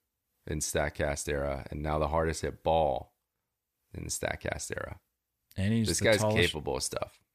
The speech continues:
Speaker 2: the tallest shortstop in baseball.
Speaker 1: This is good, dude. Come on, Pittsburgh. Let's go Pirates,
Speaker 2: Let's
Speaker 1: huh?
Speaker 2: go Pirates, huh? How about it?
Speaker 1: Let's go.
Speaker 2: Uh,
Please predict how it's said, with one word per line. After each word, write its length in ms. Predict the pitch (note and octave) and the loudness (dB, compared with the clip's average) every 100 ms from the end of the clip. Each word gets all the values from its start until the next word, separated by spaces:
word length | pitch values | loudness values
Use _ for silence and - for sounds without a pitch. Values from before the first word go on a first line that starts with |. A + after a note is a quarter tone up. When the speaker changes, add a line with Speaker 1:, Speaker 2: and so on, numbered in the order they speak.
| - | -20
Speaker 2:
the 60 | |
tallest 380 | - - G#2+ G#2+ | -6 0 0 0
shortstop 500 | - A2 - C#2+ B1+ | -2 -4 -2 -4 -6
in 120 | A#1+ B1 | -10 -10
baseball. 500 | C#2+ - G#1+ A1 - _ _ - | -10 -10 -10 -12 -14 _ _ -8
Speaker 1:
This 180 | D#2+ | -6
is 80 | F2+ | -4
good, 380 | F#2+ A2+ D3+ D3 | 0 2 4 2
dude. 460 | A#2 A2+ A2 A2 G2+ | 2 2 4 2 0
Come 240 | F2 G2+ | -2 0
on, 320 | B2+ C#3 D3+ | 2 4 2
Pittsburgh. 840 | B2 C3 G#2 - F2 D#2+ B1+ G1+ - - _ _ _ _ _ _ _ - | 2 2 2 0 0 2 0 -4 -12 -20 _ _ _ _ _ _ _ -10
Let's 160 | E2+ | -6
go 200 | - D2 | 0 0
Pirates, 600 | - D2+ E2 E2+ D2 B1+ | 2 4 6 6 4 2
Speaker 2:
Let's 140 | G2+ - | 2 4
Speaker 1:
huh? 80 | D3+ D3+ | 6 6
Speaker 2:
go 0 | - | 4
Pirates, 680 | - C#3 F3 A3 E3+ A2+ - | 2 4 4 6 6 4 4
huh? 240 | C#3 A#3 | 4 6
How 160 | A#3 B3 | 6 6
about 360 | B3 C#4+ D4+ | 6 8 8
it? 300 | C4 F3 A2 - - | 10 8 6 -2 -10
Speaker 1:
Let's 280 | - - - | -10 -8 -2
go. 120 | F2+ | 4
Speaker 2:
Uh, 580 | C#3+ D#3 D#3 D#3 D#3 D3 | 8 8 10 8 8 4